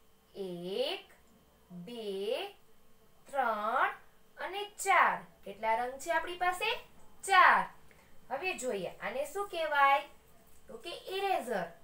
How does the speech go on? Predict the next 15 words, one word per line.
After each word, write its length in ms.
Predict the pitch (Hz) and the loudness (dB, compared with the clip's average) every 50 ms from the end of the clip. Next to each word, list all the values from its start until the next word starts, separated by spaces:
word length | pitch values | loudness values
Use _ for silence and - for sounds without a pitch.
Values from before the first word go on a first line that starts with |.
| - - - - | -20 -20 -16 -12
એટલે 220 | 196 202 269 349 | -8 -4 -4 -2
રબર. 420 | 381 415 427 415 - 320 233 175 170 - - - | 0 0 0 0 2 0 0 0 -2 -6 -10 -6
ચલો 180 | - 269 269 247 | -4 -2 0 0
આપણે 220 | 214 196 208 220 | 0 -2 -2 -6
eraser 380 | 226 254 269 269 285 277 294 294 | -8 -6 -2 -2 -2 0 0 -2
ગણીએ. 300 | - 294 294 302 302 302 | 0 -2 -4 -4 -2 -4
આપણી 160 | 302 302 302 | -4 -4 -4
પાસે 260 | 294 - 294 294 311 | -6 -8 -8 -8 -8
કેટલા 260 | 302 294 302 302 302 294 | -10 -12 -8 -4 -4 -4
eraser 360 | 294 294 294 302 - 294 285 | -2 0 -2 -2 -2 -4 -6
છે? 280 | 262 - - 302 302 294 - - - - - - - - - - - | -6 -8 -10 -10 -10 -10 -12 -16 -20 -20 -20 -20 -20 -20 -20 -20 -18
તો 60 | 196 | -18
કે 260 | 190 - 214 202 208 - - - - | -16 -14 -16 -16 -16 -18 -20 -16 -12
એક, 600 | 240 214 190 175 175 180 196 220 262 339 403 403 - - - - - - - - - - - - - - - - - - - - - | -10 -8 -6 -6 -6 -6 -4 -4 -4 -4 -4 -8 -12 -20 -20 -20 -20 -20 -20 -20 -20 -20 -20 -20 -20 -20 -20 -20 -20 -20 -20 -20 -16
બે, 720 | 180 180 180 254 277 262 233 208 185 180 180 190 202 | -14 -12 -10 -8 -8 -8 -6 -6 -6 -6 -4 -2 -2